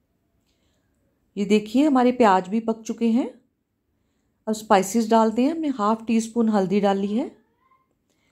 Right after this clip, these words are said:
इसमें देगी मिर्च डालेंगे,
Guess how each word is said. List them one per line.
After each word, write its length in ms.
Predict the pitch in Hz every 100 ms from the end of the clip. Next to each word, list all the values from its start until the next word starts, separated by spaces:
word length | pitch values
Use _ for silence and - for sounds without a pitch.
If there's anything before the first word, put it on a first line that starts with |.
| _ _ _ _ _ _ _ _ _ _ -
इसमें 260 | 208 220 180
देगी 260 | 208 202
मिर्च 320 | 233 240 240 -
डालेंगे, 580 | 247 240 247 294 427